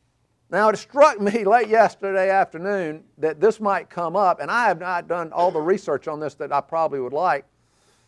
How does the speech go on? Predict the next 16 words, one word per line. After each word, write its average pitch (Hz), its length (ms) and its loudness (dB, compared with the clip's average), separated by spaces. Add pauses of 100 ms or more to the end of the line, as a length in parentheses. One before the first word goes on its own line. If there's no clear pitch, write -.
(520)
but 190 320 8 (460)
<clears throat> - 40 -20
we 165 140 2
probably, 190 640 4
uh, 160 200 0
have 175 200 -2
some 165 140 -16
Catholics 190 560 0
maybe 170 300 -2
in 160 80 -6
the 151 100 -4
room, 175 380 -4 (240)
or 127 100 -4
Catholic 156 420 -4
backgrounds, 151 640 -2
and, 147 240 -10